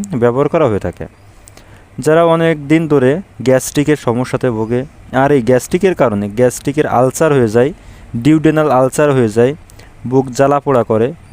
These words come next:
বদ হজমের সমস্যা হয়, এসব সমস্যার সমাধানের জন্যই কিন্তু এই ম্যাক্সপ্রোমাপস টোয়েন্টি এমজি ট্যাবলেটটি খুবই কার্যকারী ওষুধ হিসেবে কিন্তু কাজ করে থাকে।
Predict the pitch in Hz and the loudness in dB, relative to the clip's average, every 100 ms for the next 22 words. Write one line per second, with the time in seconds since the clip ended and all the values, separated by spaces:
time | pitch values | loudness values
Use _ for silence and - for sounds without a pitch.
0 | 104 135 143 139 131 131 131 - 123 120 | -2 0 0 0 0 0 0 -2 -4 -4
1 | - 113 123 - - - - 151 - 170 | -2 -2 -2 -4 -20 -18 -2 -2 0 -4
2 | 180 190 185 156 135 143 160 165 135 123 | -4 -2 -2 -4 -2 -2 0 0 -2 -2
3 | 135 151 160 151 120 143 - - - 139 | -2 -2 -4 -4 -4 -6 -12 -20 -8 -2
4 | 139 143 151 - 160 147 151 - 143 143 | 2 2 0 -4 -2 0 -2 -2 -2 -2
5 | 160 156 143 131 131 147 - 135 139 - | -4 -2 -2 0 0 -2 0 -2 -2 -10
6 | - 156 165 - 135 139 139 151 135 131 | -4 0 0 0 -2 -2 -2 0 2 2
7 | 120 160 175 151 131 139 202 294 - - | 0 -4 -2 -2 0 0 0 -2 -8 -18
8 | - 143 - 220 - 92 | -4 -4 0 -2 -2 -6